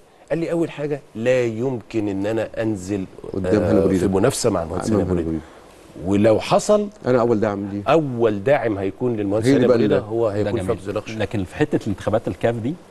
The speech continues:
Speaker 3: نضع في اعتبارنا من أيام إعلان متسبي ترشحه لولاية تانية.
Speaker 1: آه، ما هي دي بقى النقطة
Speaker 3: دي
Speaker 1: اللي أنا عايز
Speaker 3: نقطة
Speaker 1: أتكلم فيها
Speaker 3: مهمة.
Speaker 1: بسرعة قبل ما نقفل.
Speaker 3: لأن متسبي يحظى بدعم كبير جدًا وعنده تواصل
Speaker 1: في الغرب،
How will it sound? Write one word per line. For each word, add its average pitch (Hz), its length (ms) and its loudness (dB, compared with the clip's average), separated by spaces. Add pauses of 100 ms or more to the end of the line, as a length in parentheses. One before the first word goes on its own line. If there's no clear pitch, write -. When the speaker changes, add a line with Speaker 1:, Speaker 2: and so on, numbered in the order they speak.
(140)
Speaker 3:
نضع 123 160 0
في - 140 -6
اعتبارنا 92 460 -2
من 85 160 -4
أيام 95 420 0
إعلان 95 220 -2
متسبي 95 420 -4
ترشحه - 460 -4
لولاية 98 220 2
تانية. 139 260 -2
Speaker 1:
آه، 131 160 4
ما 120 80 4
هي 160 140 6
دي 143 100 2
بقى 160 120 6
النقطة 139 220 0
Speaker 3:
دي - 60 -2
Speaker 1:
اللي 131 80 6
أنا 139 40 6
عايز 151 140 2
Speaker 3:
نقطة 147 80 2
Speaker 1:
أتكلم 156 120 2
فيها 160 140 2
Speaker 3:
مهمة. - 80 0
Speaker 1:
بسرعة 147 200 2
قبل 120 120 0
ما 123 80 2
نقفل. 117 260 0
Speaker 3:
لأن 104 280 -4
متسبي 143 600 0
يحظى 107 300 -2
بدعم 110 340 -2
كبير 98 240 -2
جدًا 131 360 -2
وعنده 113 260 -2
تواصل 110 280 2
Speaker 1:
في 127 80 2
الغرب، 147 380 4